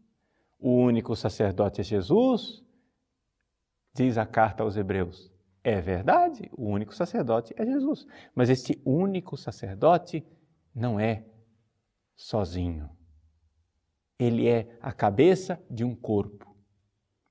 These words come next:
Só existe um mediador entre Deus e os homens, e é o Cristo. Mas, por favor, o Cristo total.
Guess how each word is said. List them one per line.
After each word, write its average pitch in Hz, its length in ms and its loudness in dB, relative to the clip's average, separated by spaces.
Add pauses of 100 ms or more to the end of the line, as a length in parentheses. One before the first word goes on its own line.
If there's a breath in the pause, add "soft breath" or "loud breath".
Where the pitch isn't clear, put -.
(420)
Só 147 180 4
existe 190 500 4
um 302 240 4
mediador 226 580 12
entre 185 200 4
Deus 214 580 8 (240)
e 165 120 0
os 123 160 -2
homens, 101 340 0
e 139 60 4
é 143 40 8
o 139 60 6
Cristo. 120 480 -2 (240 soft breath)
Mas, 120 240 4
por 156 180 0
favor, 101 400 2 (720)
o - 60 -6
Cristo 147 420 4
total. 101 720 -2